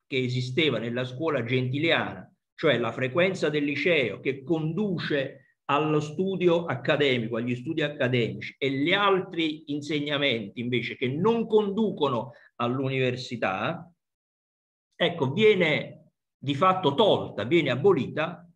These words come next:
e quindi vi è una liberalizzazione per l'accesso agli studi superiori, cioè all'università. Quindi ne consegue che chiunque,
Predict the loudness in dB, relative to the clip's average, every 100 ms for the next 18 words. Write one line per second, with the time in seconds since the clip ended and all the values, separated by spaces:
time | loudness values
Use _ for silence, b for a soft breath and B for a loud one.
0 | _ _ _ _ -2 0 0 0 4 6
1 | 6 6 2 -2 -6 -2 0 0 2 4
2 | 4 2 0 2 2 2 0 2 2 -2
3 | -4 -8 -16 _ _ _ _ _ 4 6
4 | 6 4 2 2 0 0 -4 -10 -4 -4
5 | -4 -2 2 2 2 -2 -4 -2 0 0
6 | 0 -6 -14 _ _ _ _ _ -6 0
7 | 2 2 -2 -4 -2 2 4 4 2 2
8 | 2 2 -2 -6 -12 -12 -14 _ _ _
9 | _ _ _ _ _ _ 2 4 4 4
10 | 4 4 4 4 4 4 2 2 4 2
11 | 0 -14 _ _ _ _ _ _ _ _
12 | 2 4 4 2 0 -2 -4 -4 -14 -20